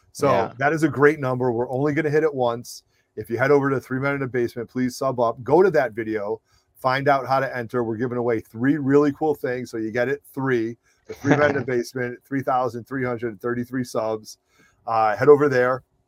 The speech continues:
Speaker 1: We've got lots of things coming up. Um, a week from Wednesday, hopefully,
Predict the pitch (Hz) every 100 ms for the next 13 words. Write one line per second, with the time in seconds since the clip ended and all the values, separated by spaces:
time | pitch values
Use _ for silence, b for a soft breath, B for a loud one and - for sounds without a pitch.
0 | _ _ _ _ - - 131 120 127 120
1 | 120 123 143 151 143 139 131 - 131 127
2 | 143 - - b b b - 123 113 110
3 | 107 101 95 123 113 131 139 - 131 120
4 | 135 131 147 135 139 - 143 147 151